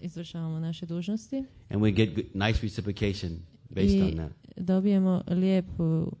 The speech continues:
Speaker 1: lijepu reciprokaciju, lijepi odgovor, e, na osnovu toga.
Speaker 2: Fear, bhaya,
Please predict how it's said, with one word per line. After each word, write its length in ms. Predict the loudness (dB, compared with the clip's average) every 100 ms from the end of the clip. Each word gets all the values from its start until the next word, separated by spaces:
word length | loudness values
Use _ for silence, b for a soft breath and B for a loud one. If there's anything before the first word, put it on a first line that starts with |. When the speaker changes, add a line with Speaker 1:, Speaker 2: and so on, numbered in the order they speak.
| -10 0
Speaker 1:
lijepu 260 | 2 4
reciprokaciju, 720 | 4 4 0 0 2 2 4 4
lijepi 280 | 4 4 2
odgovor, 540 | 2 2 4 4 4
e, 40 | 2 -2 -12 -8 -2 0 2 4
na 180 | 4
osnovu 260 | 4 2 2
toga. 260 | 2 2 0 -6 -18 _ _ _ _
Speaker 2:
Fear, 520 | 2 6 8 8 4 -2 -12
bhaya, 340 | 2 8 10